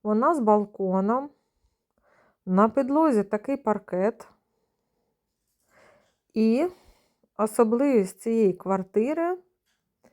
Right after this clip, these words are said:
у неї є такий балкон. Подивіться, який він широкий, з дзеркалом. Це я. Ось такий він просторий.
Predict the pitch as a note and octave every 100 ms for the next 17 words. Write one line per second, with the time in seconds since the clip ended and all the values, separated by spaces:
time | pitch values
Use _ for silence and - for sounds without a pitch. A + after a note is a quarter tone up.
0 | _ _ _ _ _ _ _ _ _ _
1 | _ - G3+ A3+ E4 F4+ - G3 A3 D#4+
2 | - - G#3 G#3 C#4 D#4 - F#3 A#3+ D#4
3 | - A#3+ A#3+ A#3+ - _ _ _ G#3 G#3
4 | B3+ B3+ - F#3+ F#3+ G#3+ G#3 F#3 F3+ F3
5 | _ _ - G#3 G#3 G3+ B3+ C#4 D4+ E4
6 | - G#3+ F#3 G3 F#3 G3 - C4 D4 D#4+
7 | - _ - E4+ E4 A3+ A3 B3 B3 -
8 | _ _ _ _ _ _ _ _ _ _
9 | _ _ _ - A#3 - A#3 A#3 B3 G#3+
10 | A3 G3 F#3+ G3+ G#3 - G3 F#3 G3 A#3
11 | C#4